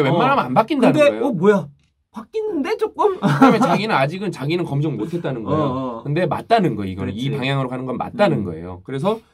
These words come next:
Speaker 1: 복원까지 얘기하시는 거예요. 여러분, 이 책은 꿀팁으로 가득 차 있고, 이제 마지막 이 비밀. 이제 책 안 보시는 분이 구십구 프로니까
Speaker 2: 음.
Speaker 1: 저, 제가 친절하잖아요.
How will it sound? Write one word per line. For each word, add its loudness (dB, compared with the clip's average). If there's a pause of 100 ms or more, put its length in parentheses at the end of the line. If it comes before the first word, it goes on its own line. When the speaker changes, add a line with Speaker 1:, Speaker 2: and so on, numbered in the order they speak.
(140)
Speaker 1:
복원까지 2
얘기하시는 -4
거예요. -18 (440)
여러분, 0
이 -2
책은 -4
꿀팁으로 -6
가득 -4
차 -4
있고, -4
이제 -2
마지막 0
이 -8
비밀. 0 (1040)
이제 2
책 -2
안 2
보시는 0
분이 -2
구십구 -2
프로니까 0
Speaker 2:
음. -8
Speaker 1:
저, -6
제가 0
친절하잖아요. 2